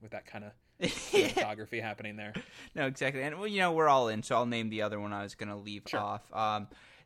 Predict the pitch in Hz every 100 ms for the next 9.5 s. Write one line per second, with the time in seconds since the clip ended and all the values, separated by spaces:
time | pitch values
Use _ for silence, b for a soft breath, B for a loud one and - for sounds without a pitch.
0 | - 135 131 110 127 123 123 113 113 107
1 | - 101 90 - 101 92 95 110 - -
2 | 104 101 95 90 78 107 107 - 104 101
3 | 101 113 113 - - 113 110 - 113 110
4 | 110 - - 120 120 113 110 101 - 170
5 | - 107 - 110 110 107 104 101 101 -
6 | 110 110 107 131 151 151 185 - 170 185
7 | 160 139 - 120 110 - - 110 113 -
8 | 113 104 - 107 104 104 104 101 101 101
9 | 104 107 104 98